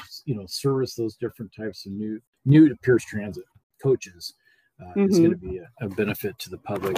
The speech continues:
Speaker 1: that, you know, most people don't see that on a daily basis. But if you're a rider, you're gonna, you're gonna realize, "Oh,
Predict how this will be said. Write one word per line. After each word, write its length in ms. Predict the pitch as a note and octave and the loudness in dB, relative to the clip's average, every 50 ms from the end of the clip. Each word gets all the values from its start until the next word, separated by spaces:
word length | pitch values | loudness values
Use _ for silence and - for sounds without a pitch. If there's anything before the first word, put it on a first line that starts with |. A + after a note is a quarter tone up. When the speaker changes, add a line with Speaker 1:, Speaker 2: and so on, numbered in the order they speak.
| - | -4
Speaker 1:
that, 160 | - F2+ F2+ - _ _ _ _ _ _ | -6 -10 -14 -16 _ _ _ _ _ _
you 80 | A3+ G3 | -2 0
know, 100 | D#3+ D3 | 2 2
most 240 | D3 D3+ C#3 - | 2 2 0 -2
people 220 | - C#3+ - B2 A#2 | -2 -2 0 0 0
don't 160 | A2+ G#2+ G2 | 0 -2 -4
see 140 | - - A2+ | -4 -4 -4
that 100 | G#2+ G#2+ | -2 -2
on 160 | G#2 G2 F#2+ | -4 -6 -10
a 60 | F#2 | -8
daily 300 | F#2 G2+ G2+ G2+ G2 F#2 | -8 -6 -6 -4 -4 -6
basis. 460 | E2+ F2+ F#2+ F#2+ - - - C3 B2 | -6 -6 -8 -8 -8 -10 -10 -12 -12
But 180 | - - G#2 G2 | -10 -8 -8 -8
if 120 | G2+ - | -6 -4
you're 140 | C#3 D3+ D3 | -2 -2 -2
a 40 | A2 | -2
rider, 440 | G2 G#2+ A2 A2+ A2+ F#2 F#2 F#2 F#2+ | -2 -2 -2 -2 -2 -2 -4 -4 -4
you're 160 | G2 A2 B2 | -4 -4 -4
gonna, 320 | A#2+ A2+ G#2+ G#2 F#2+ F#2+ _ _ | -4 -4 -6 -6 -8 -12 _ _
you're 160 | - F#2+ A2+ A#2+ | -10 -6 -4 -2
gonna 220 | A#2+ G#2+ G#2+ G2+ | -2 -2 -2 -2
realize, 460 | G#2 G#2+ G#2+ G#2 G2 F#2+ G2 - - C3 | -4 -4 -4 -4 -4 -6 -8 -8 -4 -4
"Oh, 220 | C#3 C3 E2+ - | -2 -2 -4 -6